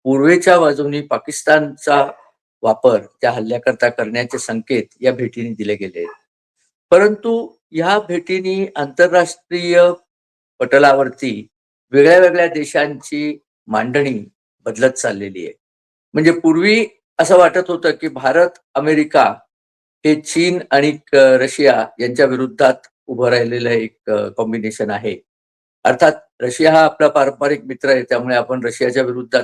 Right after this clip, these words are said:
कधीच उभे राहणार नाही आहोत. परंतु या, अ, समीकरणाला छेद देणाऱ्या घटना आता घडायला लागल्या आहेत की अमेरिका उघडपणे पाकिस्तानच्या, अ, बाजूनी भाग घेताना दिसतंय आणि पाकिस्तान हा आपला परंपरागत शत्रू आहे, हे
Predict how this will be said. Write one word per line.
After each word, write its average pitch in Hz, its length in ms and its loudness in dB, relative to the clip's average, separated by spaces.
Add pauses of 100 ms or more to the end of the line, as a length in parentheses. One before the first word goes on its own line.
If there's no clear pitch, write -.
कधीच 151 260 0
उभे 127 180 -2
राहणार 107 280 -2
नाही 104 240 -8
आहोत. 117 160 -12 (500)
परंतु 196 540 2 (380)
या, 190 320 2 (400)
अ, 151 220 2 (720)
समीकरणाला 196 840 2
छेद 180 300 -2
देणाऱ्या 180 340 4
घटना 151 380 0
आता 147 180 2
घडायला 131 320 0
लागल्या 135 200 2
आहेत 123 200 -2
की 127 80 -2
अमेरिका 151 420 2
उघडपणे 160 560 2
पाकिस्तानच्या, 127 960 -2 (520)
अ, 107 160 0
बाजूनी 120 460 -2 (180)
भाग 110 180 -4
घेताना 107 440 -2
दिसतंय - 400 -4
आणि 220 160 -6
पाकिस्तान 143 600 -2
हा 143 60 2
आपला 127 260 0
परंपरागत 120 720 -4
शत्रू - 340 -8
आहे, 104 260 -4 (460)
हे 117 220 -4